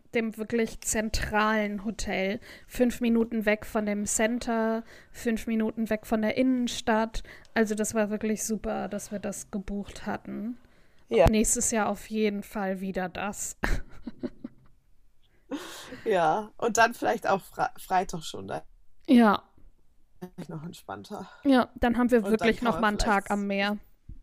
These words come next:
Speaker 2: Genau, einfach
Speaker 1: Oder einen
Speaker 2: genau,
Speaker 1: Tag am
Speaker 2: es ist
Speaker 1: Pool.
Speaker 2: so.
Speaker 1: Wir haben nämlich auch extra nochmal Bikinis
Speaker 2: Ja.
Speaker 1: gekauft, weil da ein Pool war in dem Hotel.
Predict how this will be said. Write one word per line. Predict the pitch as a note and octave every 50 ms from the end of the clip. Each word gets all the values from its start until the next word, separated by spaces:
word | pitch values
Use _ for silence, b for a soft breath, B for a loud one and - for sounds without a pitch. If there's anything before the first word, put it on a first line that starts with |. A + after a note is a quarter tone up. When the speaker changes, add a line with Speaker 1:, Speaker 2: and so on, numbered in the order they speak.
| - - - - - - - - - - - - - _ _ _ - - _ _ _ _ _ _ _ _ _ _ _ _ -
Speaker 2:
Genau, | A#3+ A3 G3 F3+ F3 E3 E3 E3+ F#3 G3+ F#3+ - - -
einfach | - F#3+ F#3 F3
Speaker 1:
Oder | A3+ C4 A#3 A#3
einen | A3+ A3
Speaker 2:
genau, | A3 A3 A3 -
Speaker 1:
Tag | A3+
am | A3 A3
Speaker 2:
es | - - A#3
ist | A3 G#3+ G#3
Speaker 1:
Pool. |
Speaker 2:
so. | G#3+ A3 E3 F3 F3+ F3 -
Speaker 1:
Wir | A3+ A3+
haben | A#3 A#3+
nämlich | A#3+ A#3+ A#3 - -
auch | A#3 -
extra | - B3+ - - - B3 A#3
nochmal | A3+ A3+ A3 A#3 A3+ A3
Bikinis | G#3 A3+ G#3+ - - D4+ D4 D4+ D4 C#4+ -
Speaker 2:
Ja. |
Speaker 1:
gekauft, | - C4 - - C4+ B3 A#3+ B3 C4 B3+ - - -
weil | A#3 A3 A3
da | G#3+ G#3+
ein | G#3 G#3+ - - _ - -
Pool | - D4 D4+ D4+ C#4+ C#4+ B3+ B3+
war | B3+ B3+ B3 B3 A#3+
in | B3
dem | B3+ B3 A#3+
Hotel. | B3 B3 A3+ - - B3 A#3+ A#3+ A#3+ C4